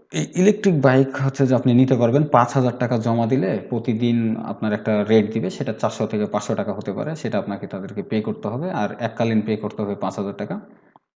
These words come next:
তারাই আপনাকে ইলেকট্রিক বাইক দিবে এবং চার্জ ব্যাকআপ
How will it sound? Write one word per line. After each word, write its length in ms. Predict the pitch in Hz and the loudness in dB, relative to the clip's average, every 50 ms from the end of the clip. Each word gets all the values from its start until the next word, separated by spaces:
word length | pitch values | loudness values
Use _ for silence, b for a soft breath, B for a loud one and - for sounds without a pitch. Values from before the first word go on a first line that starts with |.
| _ _ _ _ _ _ - _ _ - - | _ _ _ _ _ _ -20 _ _ -4 0
তারাই 240 | 113 107 107 107 107 | 2 4 4 4 2
আপনাকে 440 | 107 117 117 117 - 120 117 113 107 | 2 0 -4 -2 -2 0 0 2 0
ইলেকট্রিক 440 | - 104 107 104 104 - 110 104 | 0 0 0 -2 0 0 -2 -2
বাইক 240 | 98 107 104 98 95 | 0 0 0 0 -2
দিবে 180 | 107 113 139 160 | -2 -2 -2 -2
এবং 240 | 160 147 123 113 107 | -2 -2 -4 -4 -6
চার্জ 420 | 110 - 110 104 104 98 95 101 | -2 0 2 2 2 0 -2 -2
ব্যাকআপ 260 | 104 101 - 110 110 | -4 -2 -2 -2 -6